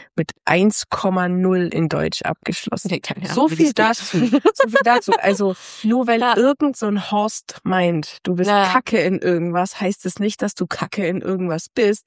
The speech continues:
Speaker 2: Ja, ich
Speaker 1: sondern
Speaker 2: weiß.
Speaker 1: der Horst hat einfach noch nicht verstanden, wie er es dir so erklärt,
Speaker 2: Dass auch
Speaker 1: dass
Speaker 2: du's
Speaker 1: du's
Speaker 2: verstehst.
Speaker 1: kapierst.
Speaker 2: Ja, das
Speaker 1: Ja.
Speaker 2: stimmt schon.
Speaker 1: Und das ist,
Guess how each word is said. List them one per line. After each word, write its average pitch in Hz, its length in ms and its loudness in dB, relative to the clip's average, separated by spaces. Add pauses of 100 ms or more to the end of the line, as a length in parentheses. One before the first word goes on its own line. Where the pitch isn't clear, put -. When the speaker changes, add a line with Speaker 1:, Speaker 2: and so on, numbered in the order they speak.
Speaker 2:
Ja, 151 300 -2
ich - 100 -8
Speaker 1:
sondern 233 380 2
Speaker 2:
weiß. 214 80 -2
Speaker 1:
der - 280 -2
Horst 220 380 2
hat 190 120 -4
einfach 170 300 -2
noch 180 120 -2
nicht 190 180 -2
verstanden, 202 760 -2 (360)
wie 202 160 4
er 185 100 6
es - 180 -4
dir 240 300 4
so 233 180 0
erklärt, 190 680 -2 (160)
Speaker 2:
Dass 175 300 -4
auch 190 60 2
Speaker 1:
dass 151 160 2
Speaker 2:
du's 240 180 0
Speaker 1:
du's 190 100 4
Speaker 2:
verstehst. 165 460 -2
Speaker 1:
kapierst. - 20 -4 (180)
Speaker 2:
Ja, 160 220 -2
das 185 180 -4
Speaker 1:
Ja. 180 100 4
Speaker 2:
stimmt 175 200 -2
schon. 151 200 -2
Speaker 1:
Und 202 120 2
das 196 140 0
ist, 190 200 -4